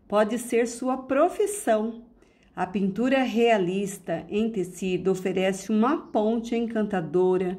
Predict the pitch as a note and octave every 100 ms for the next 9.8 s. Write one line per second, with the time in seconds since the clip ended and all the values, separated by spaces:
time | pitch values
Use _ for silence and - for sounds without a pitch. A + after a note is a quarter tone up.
0 | - - - - F#3 F#3+ F3+ F3+ F3 D3+
1 | E3 - A3 B3 C#4+ C#4+ C#4+ - A3 A3
2 | - - A3 A3 - F#3 E3+ E3+ G#3 A#3
3 | A#3 A3 A3 G#3+ - F3 F3 F3+ F3 -
4 | G3+ F#3 B2+ C3 - _ _ - - -
5 | - - - B3 B3 B3 - C#4+ E4+ -
6 | B3+ G#3 F#3 F#3+ E3 E3+ E3+ F#3+ F#3+ G#3
7 | G3 D#3+ D#3+ G3 F3+ D3+ A3 B3 D#4+ F4+
8 | F4 B3 B3 B3+ B3 - A#3 A#3 G#3 G3+
9 | G3+ G3+ G3 G3 F3+ D#3 C#3+ -